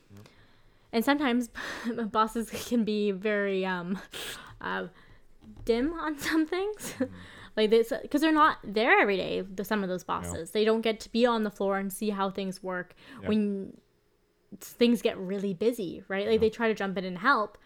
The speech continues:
Speaker 2: but sometimes they just make the situation worse. <laughs>
Speaker 1: It, it can happen, and it can happen to anyone. You know, it's like, you know, you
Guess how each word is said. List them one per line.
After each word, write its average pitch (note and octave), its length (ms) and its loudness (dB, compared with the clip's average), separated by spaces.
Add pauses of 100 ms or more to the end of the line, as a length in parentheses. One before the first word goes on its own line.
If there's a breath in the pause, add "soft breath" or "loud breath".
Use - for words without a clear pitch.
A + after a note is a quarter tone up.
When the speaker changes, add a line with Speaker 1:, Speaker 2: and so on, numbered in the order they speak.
(280 soft breath)
Speaker 2:
but A3 80 -4
sometimes D4+ 340 2
they C#4+ 120 2
just C#4 100 -6
make D4 160 -2
the D4+ 60 -2
situation D4+ 500 -2
worse. D4 540 -6
<laughs> C#4 220 0
Speaker 1:
It, C3+ 400 0
it E3 60 0
can F3 120 -2
happen, G3+ 240 0
and F3 100 -2
it F3 60 -10
can F#3 100 -6
happen A#3+ 220 -6
to G#3+ 60 -8
anyone. A3+ 360 -4
You G#2+ 80 -4
know, E3 160 0
it's D3+ 100 -6
like, D#3+ 220 -2
you C#3 80 -4
know, B2 120 -2
you C#3 260 -2